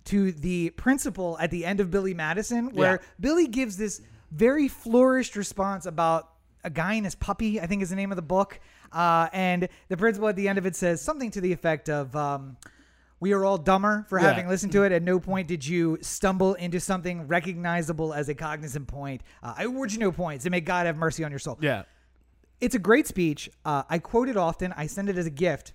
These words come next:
Speaker 1: many, m-, gif, gif many
Speaker 2: <laughs>
Speaker 1: times on work Slack.
Speaker 2: Oh, you
Speaker 1: Um,
Speaker 2: gifted too.
Speaker 1: Oh, I gifted to them too.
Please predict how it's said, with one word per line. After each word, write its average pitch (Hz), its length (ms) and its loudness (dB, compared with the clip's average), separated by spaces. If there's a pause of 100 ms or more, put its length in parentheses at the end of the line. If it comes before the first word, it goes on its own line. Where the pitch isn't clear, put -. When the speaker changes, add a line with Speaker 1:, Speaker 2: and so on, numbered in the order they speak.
Speaker 1:
many, 190 420 -4
m-, 180 120 -2 (140)
gif, 135 360 -6 (160)
gif 165 340 -8
many 156 320 -6
Speaker 2:
<laughs> 147 140 -2
Speaker 1:
times 147 320 -4
on 139 300 -8
work 226 200 2
Slack. 120 320 -6
Speaker 2:
Oh, 135 80 6
you 160 180 6
Speaker 1:
Um, 139 80 2
Speaker 2:
gifted 131 400 -2
too. 131 280 -6
Speaker 1:
Oh, 165 60 0
I 160 120 2
gifted 160 340 -4
to 139 40 -4
them 120 320 -2
too. 214 220 -4